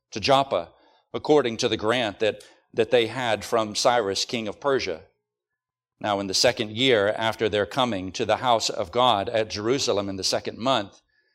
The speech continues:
Zerubbabel, the son of Shealtiel, and Jeshua, the son of Jozadak, made a beginning, together with the rest of their kinsmen, the priests and the Levites, and all who had come to Jerusalem from the captivity.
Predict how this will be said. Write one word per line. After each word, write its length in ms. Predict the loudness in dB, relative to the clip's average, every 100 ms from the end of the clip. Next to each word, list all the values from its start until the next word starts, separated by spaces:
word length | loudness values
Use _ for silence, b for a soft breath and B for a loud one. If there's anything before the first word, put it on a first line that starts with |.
| _ _ -6
Zerubbabel, 680 | 0 4 4 4 2 0
the 100 | 0
son 240 | 0 0 0
of 100 | -2
Shealtiel, 720 | 2 2 2 -4 -6 -6 -6
and 180 | -8 -8
Jeshua, 480 | -6 -2 -2 -2
the 120 | -4 -4
son 260 | -4 -4
of 100 | -4
Jozadak, 720 | 0 0 2 -2 -4 -8 -10
made 300 | -6 -2 -2
a 40 | 0
beginning, 520 | 0 -2 -2 -6 -12 _ _ _ _ _ -10
together 360 | -2 2 4
with 140 | 4 2
the 80 | 2
rest 320 | 2 0 -2
of 120 | 0
their 120 | -2
kinsmen, 600 | 0 -4 -4 -6 -8 -10 -18 _ _ _ _
the 120 | -8 -8
priests 500 | -2 0 2 0 -2
and 380 | -2 -2 -2
the 80 | 0
Levites, 640 | 2 4 4 4 2 -2 -4
and 160 | -2
all 320 | 2 4 4
who 160 | 0 0
had 140 | 0
come 240 | 0 -2 -2
to 100 | -4
Jerusalem 680 | -2 0 2 2 0 -2
from 220 | -2 -4 -4
the 80 |
captivity. 760 | -2 -2 -2 -4 -4 -8 -12 -18